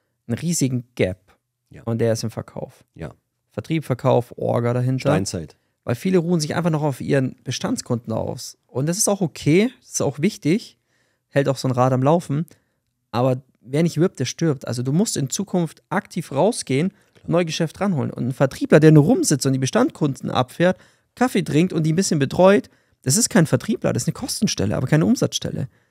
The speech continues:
Speaker 1: Und da gehen wir vehement halt gerade rein in den Markt und merken auch, da ist einfach sehr viel Potenzial da und viele Firmen im Mittelstand brauchen Hilfe. Die brauchen wirklich Hilfe. Nicht nur in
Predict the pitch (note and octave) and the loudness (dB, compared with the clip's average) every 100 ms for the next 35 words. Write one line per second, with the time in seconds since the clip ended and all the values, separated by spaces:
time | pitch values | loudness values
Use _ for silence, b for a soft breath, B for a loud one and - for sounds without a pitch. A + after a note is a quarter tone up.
0 | _ _ _ B2 B2 - F3 F#3+ D#3 C3+ | _ _ _ 0 0 2 2 4 4 2
1 | C3+ F3+ C#3 B2+ C3 A#2 A#2 - A2+ A#2 | 2 2 4 2 0 -4 -6 -4 -4 -2
2 | B2+ C#3 D3 D3 C#3+ D#3+ G3+ _ _ _ | -2 -2 -2 -2 -2 -4 -8 _ _ _
3 | _ _ B2 C3+ F#3 - - A2+ C#3 - | _ _ 0 2 2 0 -2 -2 -4 -8
4 | - B2 - B2+ B2+ - _ _ _ _ | -6 -4 -4 -4 -4 -6 _ _ _ _
5 | _ _ - C#3 C#3 - B2 A#2+ A#2 A2+ | _ _ -6 -6 -6 -8 -4 -4 -2 -4
6 | A#2+ D3 C3+ A#2 F3 D#3 - F3+ C#3+ D#3 | -2 -2 -2 -4 -2 -2 0 0 2 0
7 | E3 - C3+ B2+ - - D#3+ - C3+ B2+ | -4 -6 -4 -4 -4 0 0 0 -6 -4
8 | A#2+ - D#3 - _ _ _ _ _ _ | -4 -6 -14 -14 _ _ _ _ _ _
9 | - - C3+ C#3+ D3+ B2 B2 G#2+ - D#3 | -14 -4 0 0 -2 -4 -6 -8 -6 -4
10 | - F#3 A#2+ A#2+ | -2 -4 -2 -4